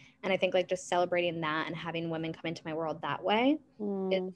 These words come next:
Speaker 1: so beautiful. Like, when you come into my vortex and you're like, you know, to your point earlier where it's like, I don't really need the sales page. All I really wanna know is, like, do I like this person?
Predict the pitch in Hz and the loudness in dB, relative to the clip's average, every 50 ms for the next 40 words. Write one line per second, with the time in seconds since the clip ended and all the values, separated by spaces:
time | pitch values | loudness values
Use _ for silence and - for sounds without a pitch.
0 | _ - - 180 175 180 180 175 160 160 170 170 - 214 233 247 220 180 - 175 | _ -6 2 4 4 4 4 2 0 0 0 2 4 4 6 6 6 4 4 0
1 | 170 175 180 - - 196 190 196 185 175 170 170 160 165 - 180 175 180 - - | -4 -4 -4 -2 -2 -2 0 0 0 0 0 0 -2 0 0 0 0 0 -2 -8
2 | 180 170 165 170 165 165 151 151 165 165 - - - - - 170 165 160 165 180 | -8 -6 -4 -2 0 0 0 0 0 -2 -6 -20 -14 -10 -6 -4 -4 -4 -4 -8
3 | - - - - 190 175 - - 185 156 - 202 220 208 190 185 180 170 175 175 | -10 -10 -4 0 0 0 0 0 -4 0 4 4 8 8 10 10 10 8 6 4
4 | - 180 170 165 - _ _ - - - _ _ _ - 285 302 285 240 233 220 | 2 2 2 2 -2 _ _ -20 -20 -20 _ _ _ 4 6 8 10 10 10 8
5 | 202 190 202 208 202 175 165 - 180 175 185 185 185 - 156 156 165 170 180 208 | 8 8 6 4 4 2 2 6 8 8 8 8 6 4 2 4 4 6 8 8
6 | 208 202 196 190 185 175 170 165 165 165 170 185 208 202 196 - 175 165 160 160 | 8 8 8 8 6 6 4 0 0 2 2 4 4 4 4 4 2 2 2 0
7 | - - _ _ - _ _ _ _ _ - - - _ _ _ _ _ _ - | -4 -8 _ _ -20 _ _ _ _ _ -20 -20 -20 _ _ _ _ _ _ -20
8 | _ _ - - 170 156 156 170 190 220 - 311 - - 339 330 349 - 403 403 | _ _ -4 0 2 4 6 8 8 8 8 6 6 8 8 8 8 8 6 2
9 | 427 415 | 2 2